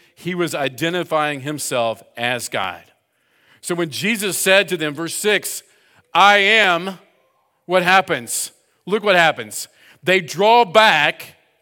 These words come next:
and fell to the ground. They drew back and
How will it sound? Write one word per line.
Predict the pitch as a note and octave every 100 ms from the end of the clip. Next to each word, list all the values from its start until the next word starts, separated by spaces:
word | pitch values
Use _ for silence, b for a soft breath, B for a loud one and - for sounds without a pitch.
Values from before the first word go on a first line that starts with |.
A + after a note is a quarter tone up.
| _ _ _ _ -
and | D#3+ C#3+
fell | - F#3+ F3 E3 E3+
to | - E3+
the | D3
ground. | D#3+ E3 C#3 A2
They | C#3
drew | A2+ G3 A3+
back | G#3 G3 F#3+
and | E3